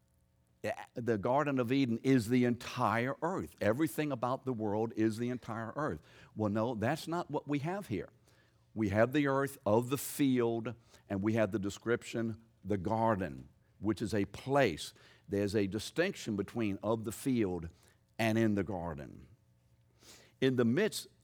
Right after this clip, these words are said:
of the field, God has created the garden in which he places man to be his image bearer. Where is Adam able to be his image bearer? Where is he called to do this?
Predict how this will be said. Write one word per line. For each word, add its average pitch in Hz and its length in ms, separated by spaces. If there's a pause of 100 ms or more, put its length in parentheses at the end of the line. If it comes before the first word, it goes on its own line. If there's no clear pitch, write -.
of 123 180
the 113 100
field, 95 600
God 117 260
has 123 160
created 113 480
the 101 80
garden 113 400
in 110 220
which 123 200
he 120 100
places 120 520
man 117 380 (320)
to 131 100
be 123 240
his 127 240
image 165 340
bearer. 80 400
Where 151 520 (100)
is 131 320
Adam 131 480 (160)
able 123 420
to 120 120
be 117 220
his 113 260
image 131 360
bearer? 131 360 (140)
Where 123 280
is 120 80
he 127 80
called 123 320
to 120 60
do 123 200
this? 127 220